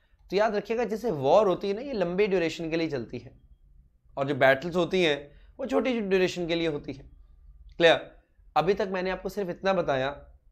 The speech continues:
कि नारायण राव को मरवाया रघुनाथ राव ने ताकि वो पेशवा बन सके, लेकिन रघुनाथ राव के साथ ये प्रॉब्लम हो गई that रघुनाथ राव जब पेशवा बनने के लिए तैयार था, जब वो already पेशवा बन भी चुका था,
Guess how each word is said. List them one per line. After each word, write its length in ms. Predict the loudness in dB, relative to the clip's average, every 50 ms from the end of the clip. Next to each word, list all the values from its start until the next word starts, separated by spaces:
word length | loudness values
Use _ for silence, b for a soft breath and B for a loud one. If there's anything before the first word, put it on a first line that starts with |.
| -20 -20 _ _ _ _ _
कि 80 | -2 0
नारायण 460 | 2 2 4 4 4 2 2 0 2
राव 180 | 2 2 2 2
को 120 | 2 0
मरवाया 400 | 0 0 0 2 4 4 4 4
रघुनाथ 420 | 4 2 0 0 0 -2 -2 -2
राव 220 | -2 -2 -2 0 0
ने 140 | -2 -2 -4 -6 -10 -16 -20 -20 -16 -4 -2
ताकि 220 | -2 -2 0 -2
वो 60 | -4 -4
पेशवा 340 | -4 -4 -6 -2 -2 -2
बन 140 | -2 -2 -4
सके, 280 | -6 -6 -6 -6 -8 -8 -10 -14 -20 -20 _ _ _ _ _ -20 -20 -20 -20 -20 -14 -4 -2
लेकिन 640 | 0 2 4 2 2 2 0 0 0 0 0 0
रघुनाथ 360 | 0 0 0 0 0 0 0 0
राव 180 | 0 0 0 0
के 100 | -2 -4
साथ 180 | -4 -4 -4 -2
ये 100 | -2 -4
प्रॉब्लम 320 | -2 0 0 0 0 -2 -4
हो 180 | -2 0 2
गई 400 | 4 4 4 2 0 -4 B B B B B B B -6 -2
that 180 | 0 0 0 0
रघुनाथ 440 | -2 -4 -2 -2 0 0 0 0 -2 0 2
राव 520 | 4 4 4 4 4 0 -2 -6 -10 -18 -20 -20 -20 _ _ _ _ _ -10
जब 240 | -2 0 0 0 0
पेशवा 280 | -2 -4 -2 -2 -2 0
बनने 280 | 0 0 0 -2 -2
के 80 | -2 -2
लिए 100 | -2 0
तैयार 300 | 2 4 4 4 4 2 0
था, 40 |
जब 120 | -2 0 2
वो 140 | 2 2 2
already 220 | 2 0 -2 -4
पेशवा 260 | -4 -6 -6 -4 -4
बन 160 | -2 -2 -2
भी 80 | -2 -2
चुका 280 | -2 0 2 2 2 2
था, 440 | 2 0 0 -2 -4 b b b